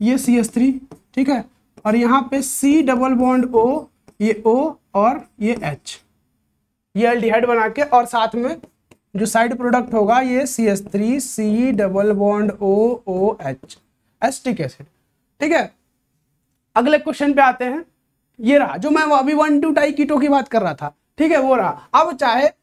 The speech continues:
यहाँ पे सी एस, यहाँ पे तो पहले चीज तो ये सिमेट्रिकल है, ये दोनों साइड, ये दोनों साइड सेम है, ठीक है, ये दोनों साइड सेम है। अगर ये सेम ना भी होता ना, अगर ये सेम ना भी होता, मान लेते इधर कोई बड़ा सा अल्काइल ग्रुप लगा होता,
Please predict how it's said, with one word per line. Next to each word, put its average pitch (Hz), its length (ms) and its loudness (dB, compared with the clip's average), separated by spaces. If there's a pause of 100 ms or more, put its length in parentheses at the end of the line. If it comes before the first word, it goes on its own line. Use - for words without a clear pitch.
(160)
यहाँ 254 300 2
पे 311 220 -2
सी - 160 0
एस, 269 180 2
यहाँ 262 220 2
पे - 120 -8
तो 330 120 -6
पहले 285 320 0
चीज 285 220 -4
तो 302 60 -8
ये 302 140 -2
सिमेट्रिकल 262 560 0
है, 151 140 -8
ये 240 140 2
दोनों 262 300 2
साइड, 254 380 -2 (420)
ये - 80 0
दोनों 302 220 0
साइड 285 240 2
सेम 196 280 -4
है, 139 140 -12 (180)
ठीक 294 140 -2
है, 311 100 2
ये 285 140 2
दोनों 285 240 2
साइड 277 300 -2 (400)
सेम 240 280 0
है। 135 120 -10 (260)
अगर 302 200 2
ये 339 160 0
सेम 339 300 2
ना 302 260 0
भी 311 100 4
होता 226 300 2
ना, 311 180 -4 (220)
अगर 294 220 2
ये 311 120 0
सेम 320 240 0
ना 302 200 2
भी 311 120 2
होता, 247 260 0
मान 285 180 2
लेते 294 200 -2
इधर 294 180 2
कोई 285 180 0
बड़ा 262 200 2
सा 254 220 -8
अल्काइल 240 360 0
ग्रुप 190 280 -2
लगा 185 200 2
होता, 156 280 -6